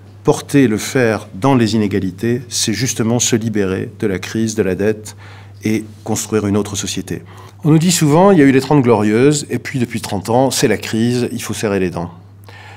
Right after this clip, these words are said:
Qu'est-ce que c'est la crise ? Ben, c'est d'abord une gigantesque augmentation des inégalités.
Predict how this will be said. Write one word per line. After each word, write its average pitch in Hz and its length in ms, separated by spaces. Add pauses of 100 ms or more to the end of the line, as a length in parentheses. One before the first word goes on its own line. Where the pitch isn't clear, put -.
(140)
Qu'est-ce - 160
que - 80
c'est 123 160
la 95 80
crise ? 95 400 (880)
Ben, 143 80
c'est 160 160
d'abord 156 560
une 113 140
gigantesque 143 460
augmentation 113 440
des 117 140
inégalités. 104 520